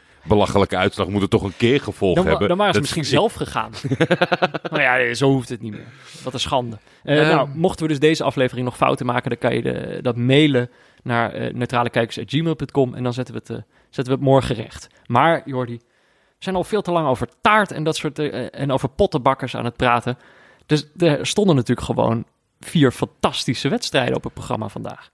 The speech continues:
Speaker 1: Ja, zeker weten.
Speaker 2: Wat
Speaker 1: En
Speaker 2: een speeldag.
Speaker 1: met, met jouw permissie, want, eh, wij hadden de wedstrijden verdeeld.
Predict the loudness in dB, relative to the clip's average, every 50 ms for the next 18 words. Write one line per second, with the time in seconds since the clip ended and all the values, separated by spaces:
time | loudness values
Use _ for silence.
0 | _ 0 2 2 2 4 4 2 2 2 0 0 0 0 0 -2 -6 -6 -4 0
1 | 0 0 0 0 -4 -6 -6 -6 -4 -4 -4 -6 -8 -12 -16 _ -6 -2 0 0
2 | 0 -2 -2 0 0 0 2 4 4 4 4 4 4 2 2 2 4 2 2 2
3 | 2 2 2 2 2 0 -2 -4 -8 -4 -2 0 0 0 0 -2 -2 0 0 0
4 | 0 -2 -2 2 2 2 2 2 -2 -2 -4 -6 -4 -2 -2 -2 -2 -4 -8 -16